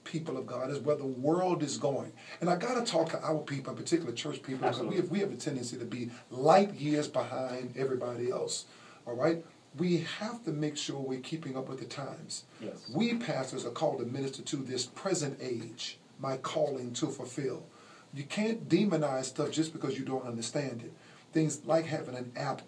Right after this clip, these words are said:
Speaker 1: is critical, and we want you to go follow Designum Media Group. Design with the U M on the end. Thank you for making it so much easier for us. Design, um, Media Group, and they'll let you know why you need to have an app.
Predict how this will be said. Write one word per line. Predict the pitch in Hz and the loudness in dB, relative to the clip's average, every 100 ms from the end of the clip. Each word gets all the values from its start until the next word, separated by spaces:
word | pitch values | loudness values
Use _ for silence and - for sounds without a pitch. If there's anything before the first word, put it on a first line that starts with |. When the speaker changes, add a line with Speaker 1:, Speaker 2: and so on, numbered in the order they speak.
| - | -4
Speaker 1:
is | 135 - - | -2 -2 -6
critical, | - 214 165 - 123 | -2 4 4 4 -2
and | 120 113 | -4 -2
we | 160 | 0
want | 175 165 160 | 2 0 2
you | 147 | 0
to | |
go | 120 123 | 0 -4
follow | 123 147 135 131 127 - | -4 -2 0 0 -2 -4
Designum | - 131 - 131 151 180 214 220 214 - - 127 | -2 -2 0 0 2 4 4 4 0 -10 -16 -4
Media | 139 175 147 120 | 0 2 2 0
Group. | 117 - - - - - | -4 -6 -8 -14 -20 -12
Design | 120 120 143 165 190 202 | -4 2 6 8 6 6
with | 180 | 2
the | 156 | 2
U | 143 180 | 4 6
M | 170 143 | 6 4
on | 135 | 0
the | 123 | -4
end. | 120 - - | -6 -10 -2
Thank | 160 - | 0 0
you | 117 117 - | -4 -10 -14
for | - | -8
making | 131 120 - | -6 -6 -6
it | - | -6
so | - | -6
much | - 135 | -6 -6
easier | 135 - | -2 -2
for | - - | -4 -6
us. | - | -8
Design, | 127 131 143 160 185 202 196 - - - - | -6 -4 2 4 6 4 0 -8 -18 -20 2
um, | 156 156 156 135 | 4 6 4 2
Media | 156 143 139 | 2 2 0
Group, | 123 135 127 - - - | 2 2 2 -6 -20 -14
and | 120 127 | -8 0
they'll | 151 | 2
let | 135 - | 2 0
you | 131 | -2
know | |
why | 120 120 | -2 -2
you | 120 113 | -2 -4
need | 113 | -4
to | |
have | 107 117 | -8 -10
an | 110 | -10
app. | 110 | -10